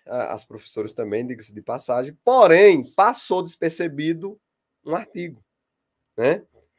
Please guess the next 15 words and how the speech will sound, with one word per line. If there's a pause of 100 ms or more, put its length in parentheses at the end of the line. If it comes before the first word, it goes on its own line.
(260)
que (560)
elevava (260)
a
idade
mínima
da
professora (340)
de
cinquenta
pra
cinquenta
e
dois.
Os
professores